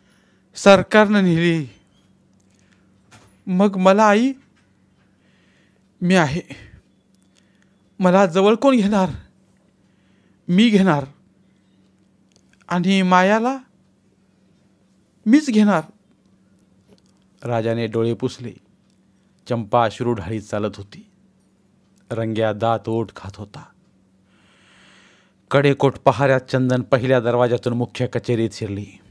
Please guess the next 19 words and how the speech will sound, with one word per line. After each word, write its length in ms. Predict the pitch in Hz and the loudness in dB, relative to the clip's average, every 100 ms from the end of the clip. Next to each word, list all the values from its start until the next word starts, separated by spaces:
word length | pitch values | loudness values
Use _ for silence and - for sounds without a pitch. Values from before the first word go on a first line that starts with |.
| _ _ _ _ _ _ - | _ _ _ _ _ _ -6
तिला 200 | 123 123 | 0 0
पाहून 340 | 117 101 117 | 0 -4 -6
कारकून 460 | 107 120 117 131 123 | -2 0 0 -2 -4
मंडळी 300 | 120 117 120 | -2 -2 -2
बावरली, 500 | 110 113 127 131 147 - _ _ _ _ _ _ _ _ _ | 0 0 0 -4 -14 -18 _ _ _ _ _ _ _ _ _
तर्क 240 | 139 135 | 0 2
करू 240 | 147 151 147 | -2 0 2
लागली, 360 | 147 131 131 - _ _ _ _ _ _ _ _ _ _ - | 2 0 -6 -16 _ _ _ _ _ _ _ _ _ _ -8
"या 260 | 120 143 | 0 0
बाईनं 340 | 160 156 156 147 | 4 4 4 0
काय 240 | - 139 | 4 4
बरं 180 | 131 131 | 4 -2
केलं 240 | - 123 | -2 0
असेल?" 380 | 120 113 139 240 262 _ _ _ _ _ _ _ _ _ _ _ _ _ _ _ - | 0 0 -2 -2 -6 _ _ _ _ _ _ _ _ _ _ _ _ _ _ _ -4
चंदनची 440 | 123 120 123 117 | -2 0 -2 -4
नोंद 280 | 117 120 127 | -4 -2 -2
झाली. 320 | 101 110 101 - _ - _ _ | -4 -6 -8 -12 _ -20 _ _
कैदी 260 | 123 120 120 | -2 0 0
क्रमांक. 500 | 127 123 123 117 | 0 0 0 -2